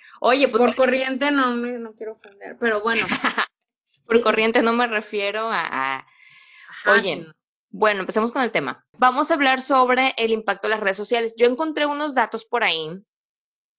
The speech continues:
Speaker 1: en una fuente muy fidedigna que se llama Pinterest, que también es una red <laughs> social.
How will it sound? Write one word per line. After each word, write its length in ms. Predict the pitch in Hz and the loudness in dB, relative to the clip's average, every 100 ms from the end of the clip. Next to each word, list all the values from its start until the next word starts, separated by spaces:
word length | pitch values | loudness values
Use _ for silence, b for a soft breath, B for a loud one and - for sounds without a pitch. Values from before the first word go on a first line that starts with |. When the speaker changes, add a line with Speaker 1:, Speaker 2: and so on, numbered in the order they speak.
| _ _ _ _ - _ - | _ _ _ _ -20 _ -8
Speaker 1:
en 180 | 214 208 | -6 -4
una 240 | 202 214 | -4 -4
fuente 600 | 214 226 214 214 220 220 | -2 -6 -6 -2 0 0
muy 180 | 208 202 | 0 -4
fidedigna 520 | 226 202 175 175 185 | -4 -6 -8 -6 -6
que 100 | 180 | -8
se 100 | 165 | -12
llama 180 | 160 160 | -10 -8
Pinterest, 680 | 156 151 151 165 220 - - - _ | -8 -8 -6 -6 -8 -16 -20 -20 _
que 100 | - | -4
también 360 | 208 170 185 202 | -4 -2 0 0
es 120 | 185 | -4
una 140 | 180 175 | -4 -4
red 180 | 170 | -4
<laughs> 20 | 165 | -2
social. 440 | 220 208 - 240 | -2 0 0 0